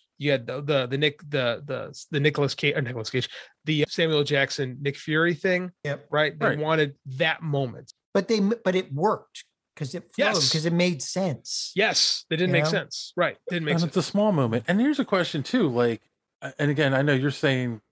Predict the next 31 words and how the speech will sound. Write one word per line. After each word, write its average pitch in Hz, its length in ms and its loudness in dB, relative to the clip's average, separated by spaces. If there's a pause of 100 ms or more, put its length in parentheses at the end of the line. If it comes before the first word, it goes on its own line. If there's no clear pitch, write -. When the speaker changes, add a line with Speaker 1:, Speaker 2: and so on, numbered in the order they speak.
(120)
Speaker 3:
Blackest 131 360 -2
Night 123 260 0
is 117 200 -10
where 110 280 0 (520)
Speaker 1:
That's 156 180 2
Speaker 3:
they 131 60 4
Speaker 1:
what 113 60 0
they 226 60 4
Speaker 3:
were 202 80 0
Speaker 1:
wanted 143 160 2
to 139 60 2
Speaker 3:
going. 110 140 0
Speaker 1:
go. 107 80 -14 (220)
Hundred 190 140 2
percent. 147 260 -8
Speaker 3:
But, 185 180 0
like, 175 340 0 (280)
again, 139 500 0 (280)
this 170 280 0
has 170 120 -2
always 175 360 2
been 151 180 0
the 139 160 -2
issue 135 260 -2
too 143 300 0
with 120 160 -2
a 123 60 0
lot 117 180 4
of 131 100 -4
superhero 110 400 -2
stuff. 101 260 -2